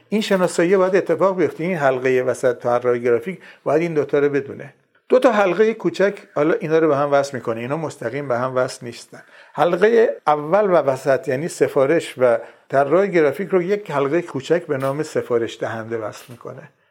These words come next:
حلقه اون طرف رو طراح گرافیک به مخاطب رو رسانه وصل می‌کنه به هم دیگر.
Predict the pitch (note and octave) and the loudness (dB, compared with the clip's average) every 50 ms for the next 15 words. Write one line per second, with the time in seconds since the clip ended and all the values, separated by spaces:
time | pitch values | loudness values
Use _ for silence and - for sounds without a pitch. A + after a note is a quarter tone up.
0 | _ _ _ _ _ - - D3+ E3+ E3+ E3+ E3 F#3+ A3 A3+ A3 - - G3 F#3+ | _ _ _ _ _ -2 0 2 2 2 2 2 2 2 2 2 0 2 0 0
1 | E3+ - E3 D#3 D#3+ F#3 G#3 G3+ - - D3+ D3 D3 D3+ D#3+ - _ _ _ _ | 0 0 0 2 2 2 0 0 -2 0 0 0 0 0 -4 -14 _ _ _ _
2 | - - C3 D3 C#3+ E3+ G3 G3+ F#3+ E3+ E3 C#3+ C#3 C3+ - D#3+ C#3+ - D3 C#3 | -4 0 2 2 4 4 2 2 2 2 2 2 2 0 0 -4 -4 -4 -4 -2
3 | C3+ C3+ C3 - C#3+ C3 B2+ - E3 F#3+ G3 F3+ D#3+ C#3+ D3 D3 D3 C#3+ B2+ A#2 | -2 -2 0 0 0 -2 0 2 0 0 0 0 2 2 2 2 0 -4 -6 -2
4 | B2 B2+ B2+ B2 - - C3 A#2+ A#2 A#2 A#2+ A#2 A#2+ A#2 - G#2+ A#2 A2 A2 - | 0 2 0 0 0 -2 -2 -2 -2 -2 -4 -4 -6 -6 -10 -12 -12 -12 -12 -12
5 | - C3 A#2+ A#2 - - - A#2+ - - - A#2 A#2 C3+ C3 B2+ B2+ C3 - - | -16 -20 -20 -18 -16 -16 -14 -14 -14 -18 -18 -18 -18 -20 -20 -20 -20 -20 -20 -20
6 | - _ | -20 _